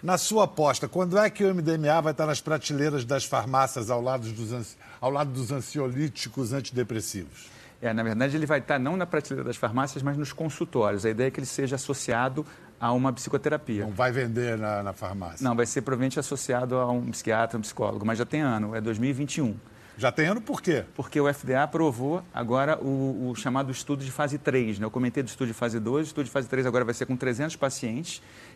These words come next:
Speaker 2: e se o, os resultados foram pare-, forem parecidos com o que aconteceu com o estudo de fase dois, aí ele já se transforma num tratamento real. Então, em quatro anos, a expectativa é você ter esses trabalhos, né? Isso, es-, isso como tratamento. Você tem, vão ser doze,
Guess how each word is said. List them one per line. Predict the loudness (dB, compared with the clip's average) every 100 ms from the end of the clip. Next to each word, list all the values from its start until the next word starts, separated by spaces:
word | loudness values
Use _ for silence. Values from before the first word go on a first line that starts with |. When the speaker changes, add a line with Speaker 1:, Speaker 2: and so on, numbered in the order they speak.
| -2
Speaker 2:
e | -2
se | -2 -2 0 2
o, | 4 2 2
os | 0
resultados | -2 0 0 2
foram | 0 2
pare-, | 0 0 -4
forem | -2
parecidos | 0 0 0 -2
com | -2
o |
que | -6
aconteceu | -4 -4 -2
com | -2
o |
estudo | -4 -4 -4
de |
fase | -2 -2
dois, | 0 0 -2 -6 -12 -2
aí | 2 2 0 -6 -10
ele | -4
já | -2 -2
se |
transforma | 0 -2 0 0
num | 0
tratamento | 0 -2 0 0 0 -2 -6 -10 -6
real. | 2 4 4
Então, | 2 0
em |
quatro | 4 4 4 2
anos, | 2 2 0
a | -4
expectativa | -4 -2 -2 0 0
é |
você | 2 0 -2
ter | -2 -2 -2 -6 -6
esses | -6 -4
trabalhos, | 0 4 4 2 0
né? | 0
Isso, | 2 0 -2 -4 -6 0
es-, | 2 4 2 0
isso | 0 2 0
como | 2 0
tratamento. | 2 2 2 0 0 -6 -20 -10
Você | -2
tem, | 0 2 4
vão | 4 2
ser | 0
doze, | 2 6 6 4 0